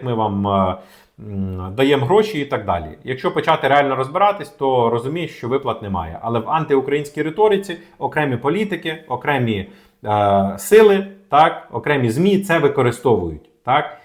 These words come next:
І це, звісно, що підживлює ненависть до українців, а цього зараз точно не потрібно ні українцям в Європі, ні Європі як такій. Так? Е, наступне.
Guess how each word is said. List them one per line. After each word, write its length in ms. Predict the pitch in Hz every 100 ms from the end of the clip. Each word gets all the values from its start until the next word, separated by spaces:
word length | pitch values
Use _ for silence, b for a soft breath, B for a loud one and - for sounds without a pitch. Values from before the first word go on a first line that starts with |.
| _
І 100 | 120
це, 200 | 117 190
звісно, 320 | 139 170 165
що 220 | 131 -
підживлює 500 | - 113 127 151 131
ненависть 520 | 113 131 123 98 98 95
до 100 | 104
українців, 580 | 104 160 202 214 151 -
а 280 | - 196 101
цього 520 | - 190 196 190 190 B B B _ 104
зараз 500 | 104 160 156 - -
точно 380 | - 165 - 143
не 100 | 127
потрібно 460 | 123 123 110 90 98
ні 220 | 151 220
українцям 640 | 208 208 170 170 165 156 131
в 40 |
Європі, 540 | 123 127 131 - 107 -
ні 380 | 135 190 202 196
Європі 640 | 117 131 120 143 151 139 127 _ _
як 240 | 113 120
такій. 360 | - - 107 82 b b b b b
Так? 400 | 127 143 - B B B B B B -
Е, 500 | 131 113 110 113 110 B B B -
наступне. 640 | 139 156 - 202 104 76